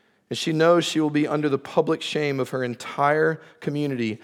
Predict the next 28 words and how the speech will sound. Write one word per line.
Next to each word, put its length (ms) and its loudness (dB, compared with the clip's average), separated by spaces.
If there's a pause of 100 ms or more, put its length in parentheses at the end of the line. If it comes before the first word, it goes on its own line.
(200)
as 180 4
the 100 0
girl 340 4
who 120 -2
claims 560 -2
to 140 0
be 340 0
a 80 0
virgin 420 -2
still, 320 -2
but 140 -2
is 160 -2
obviously 440 0
a 60 -2
liar. 460 -4 (1200)
And 180 -10
then, 580 2 (160)
let's 120 -8
complicate 540 0
this 140 -2
story 260 0
for 140 -6
Mary 200 -2
just 160 -8
a 40 -2
little 100 -2
bit 140 -2
more. 400 -6